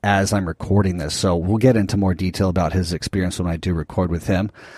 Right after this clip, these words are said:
But that struck me, like, I've been feeling like this for weeks now, and he talked about having felt like this for months after his experience.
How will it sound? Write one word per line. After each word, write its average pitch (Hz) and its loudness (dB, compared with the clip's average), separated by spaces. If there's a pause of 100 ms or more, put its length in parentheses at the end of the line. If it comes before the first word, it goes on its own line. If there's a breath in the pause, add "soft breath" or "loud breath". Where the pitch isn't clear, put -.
(240 loud breath)
But 113 2
that 101 0
struck - 4
me, 87 -2
like, 82 -2
I've 113 4
been 95 2
feeling 135 4
like 90 0
this 85 -4
for 92 -2
weeks 104 0
now, 90 0
and 85 -6
he 101 -2
talked 95 0
about 90 -2
having 90 -2 (180)
felt - -4
like 87 -4
this - -4
for 104 2
months 127 2
after 101 0
his 147 4
experience. 92 -2